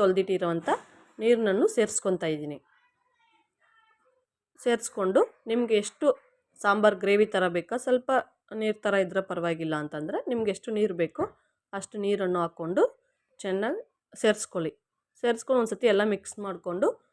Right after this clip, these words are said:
ಉಪ್ಪು ಸರಿ ಇದೆಯಾ ಅಂತ ಈ ಟೈಮ್ನಲ್ಲಿ ನೀವು ಚೆಕ್ ಮಾಡ್ಕೊಬೇಕಾಗತ್ತೆ. ಚೆಕ್ ಮಾಡಿಕೊಂಡು ರುಚಿಗೆ ತಕ್ಕಷ್ಟು ಉಪ್ಪು ಹಾಕಿ ಸೇರಿಸ್ಕೊಂಡು ಎಲ್ಲ ಒಂದ್ಸತಿ ಕ್ಲೀನಾಗಿ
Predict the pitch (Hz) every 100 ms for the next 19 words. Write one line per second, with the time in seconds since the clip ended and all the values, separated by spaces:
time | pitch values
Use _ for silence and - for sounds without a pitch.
0 | _ _ _ 247 226 - 285 220 202 214
1 | 196 196 170 170 453 190 220 214 208 202
2 | 190 277 262 302 - 202 - 185 180 175
3 | 160 - 160 151 - 156 _ _ _ _
4 | _ _ _ 226 214 233 202 - 180 311
5 | 554 _ _ - 247 - 240 226 208 202
6 | - 185 - 190 170 - 190 - 196 214
7 | 370 202 202 208 190 180 165 440 - -
8 | 214 208 226